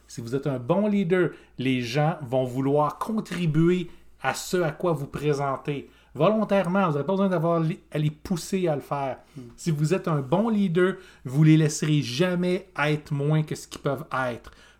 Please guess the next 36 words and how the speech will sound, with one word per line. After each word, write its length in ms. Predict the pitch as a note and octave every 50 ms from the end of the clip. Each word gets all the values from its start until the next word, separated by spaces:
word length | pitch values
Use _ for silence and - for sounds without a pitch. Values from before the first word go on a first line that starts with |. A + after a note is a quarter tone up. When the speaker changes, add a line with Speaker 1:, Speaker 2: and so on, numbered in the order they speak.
| _ _
Speaker 1:
Pas 140 | - C4 B3+
parce 220 | B3+ G3+ D#3 - -
que 200 | - F3+ E3+ E3
c'est 500 | D#3 - - - - - D3 C3+ - -
un, 320 | B2+ B2 B2 A#2+ C3+ D3 - -
un, 240 | C3 B2 B2 C3 D3 - - _ -
un 100 | C3+ B2+
power 400 | - - C#3+ C3+ B2+ B2+ B2 A#2
trip 320 | A#2+ - - E3+ F3 F3
qui 200 | - - - D3+
vous 120 | A2+ A2 A2
permet 460 | G#2 - C#3 A#2 A#2 B2+ C3+ C#3+ C#3+
de 340 | A#2+ A#2+ A2+ G#2+ G#2+ G#2 G2+ G#2
montrer 260 | A2 A2 A2 A2+ D3+
à 40 | C#3
quel 140 | - A2 G2+
point 160 | - B2 A#2
vous, 160 | G#2 A2+ C3
vous 220 | A#2+ A2+ A2+ G#2+
êtes 140 | A2 F#2+ G2
bon. 200 | G#2 C3 D#3 D3 - - - - - - - - - - _
C'est 380 | - - - - E3+ E3 E3 - - _ _ _ _ -
reconnaître 720 | - A#2+ - A3+ A3 - - F#3+ F3 F3 E3+ F3+ E3+ -
ce 40 | -
que 80 | -
les 160 | C#3 B2+ A#2+ A#2+
gens 180 | A#2+ D#3 D#3+
sont 140 | D#3 E3 D#3+
capables 340 | D3+ D3 C3 - C#3 C3 B2+
de 60 | A#2+
faire 300 | A#2 - C#3 C3+ C#3+ C#3
puis 80 | - B2+
les 180 | A#2 A#2+ A#2+ B2+
amener 420 | B2+ B2 B2 C3+ C#3+ D#3+ - - -
à 200 | - A2+ A#2+ A#2+
être 120 | A#2 A#2